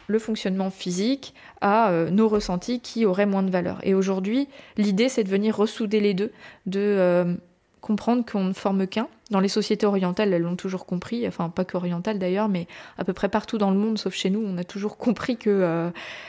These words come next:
on n'était pas des pièces détachées. C'est ce que je dis aux femmes que j'accompagne, c'est que, euh, l'accompagnement classique remboursé par la Sécu,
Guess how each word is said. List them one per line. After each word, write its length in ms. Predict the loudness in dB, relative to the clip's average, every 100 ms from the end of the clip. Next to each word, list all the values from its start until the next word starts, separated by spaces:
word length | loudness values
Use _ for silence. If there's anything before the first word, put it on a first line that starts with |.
| -10
on 60 | 0
n'était 220 | 2 2
pas 140 | 2 0
des 100 | 0
pièces 200 | 0 2
détachées. 480 | 2 2 0 -2 -4
C'est 140 | -8 -6
ce 80 |
que 100 | -2
je 80 | 0
dis 120 | 4
aux 60 | 2
femmes 240 | 2 0
que 120 | 2 2
j'accompagne, 480 | 2 0 0 0
c'est 140 | 0 -4
que, 260 | 0 -2 -2 -14 -20 -20 -20 _ 0
euh, 200 | 2 4
l'accompagnement 840 | 4 4 2 2 2 4 4 4
classique 540 | 4 2 0 -4 -4 0
remboursé 460 | 0 0 0 0
par 160 | 0 0
la 100 | 0
Sécu, 480 | 0 -4 0 0